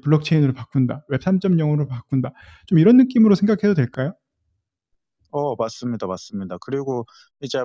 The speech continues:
Speaker 2: 아까 사실 그 글 쓰신 거에서 하나 지적할까 말까 하다 넘어간 게 있는데, 거기에 보면은
Speaker 1: 네.
Speaker 2: 수도너머스 개념을 쓰셨어요. 그러니까 블록체인 어드레스 자체는 익명화돼 있지만 한 번 이 어드레스가 발각이 되고 나면은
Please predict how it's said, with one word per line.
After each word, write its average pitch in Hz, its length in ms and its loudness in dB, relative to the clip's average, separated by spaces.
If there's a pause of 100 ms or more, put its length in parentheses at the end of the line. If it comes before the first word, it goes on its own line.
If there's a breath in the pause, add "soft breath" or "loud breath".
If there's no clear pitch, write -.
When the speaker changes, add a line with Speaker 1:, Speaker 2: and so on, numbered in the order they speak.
Speaker 2:
아까 147 300 -2
사실 160 500 -4
그 117 180 -6
글 151 240 -6
쓰신 190 360 -6
거에서 151 280 -4
하나 160 420 -4 (380 loud breath)
지적할까 180 560 -6
말까 156 300 -4
하다 143 160 -4
넘어간 123 400 -4
게 120 120 -4
있는데, 98 540 -4 (440)
거기에 123 340 -6
보면은 117 380 0
Speaker 1:
네. - 0 -
Speaker 2:
수도너머스 196 920 -6
개념을 113 440 -4
쓰셨어요. 117 580 -6
그러니까 101 580 -6 (340 soft breath)
블록체인 147 540 -6
어드레스 156 500 -4
자체는 135 440 -6
익명화돼 110 600 -6
있지만 92 600 -6 (360 soft breath)
한 165 240 -6
번 170 200 -4
이 127 120 -4
어드레스가 113 720 -6
발각이 123 480 -6
되고 101 220 -6
나면은 95 540 -6